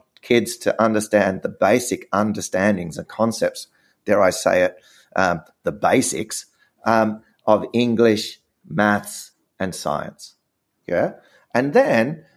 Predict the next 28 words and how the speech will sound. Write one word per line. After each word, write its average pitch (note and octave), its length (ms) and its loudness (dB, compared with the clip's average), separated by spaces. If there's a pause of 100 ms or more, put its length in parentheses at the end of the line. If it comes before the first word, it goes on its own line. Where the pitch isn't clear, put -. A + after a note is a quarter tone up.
(280)
let's - 220 -4
put A3+ 140 0
it G#3 40 4
into C3+ 120 0
context. - 760 -6 (760)
So B2+ 440 4 (220)
let's D3+ 460 0
look B2 420 0
at - 300 2
how F3 360 0
do A3 100 2
we D3+ 160 2
take - 380 -4
these A#2 280 -2
things G#2 280 -4
and A2+ 140 -4
make B2 200 0
it B2 80 -2
into A#2+ 180 0
aha, A#2+ 600 -2
an A#2 100 -4
aha B2 520 -2
moment, D3 500 -2
will A2 140 -6
be C3 220 2
that A#2 320 2
Pythagoras' G#2+ 720 -2
theorem E2 420 -8